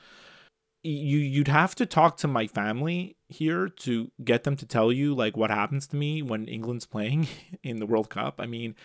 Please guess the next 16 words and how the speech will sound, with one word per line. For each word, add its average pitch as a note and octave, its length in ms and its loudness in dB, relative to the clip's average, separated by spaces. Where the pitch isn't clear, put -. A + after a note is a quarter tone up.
like, A2 340 2
everything E3 500 6
stops - 640 4
in A#2 100 -2
my G#2+ 140 2
life. G2 420 -2
Like, G2+ 340 -6
I A2+ 160 8
look C#3+ 260 4
up C#3 360 4
the, G#2 440 4
I G#2+ 80 2
look A2+ 200 4
up C3 120 2
the C#3 80 2
games C3 500 0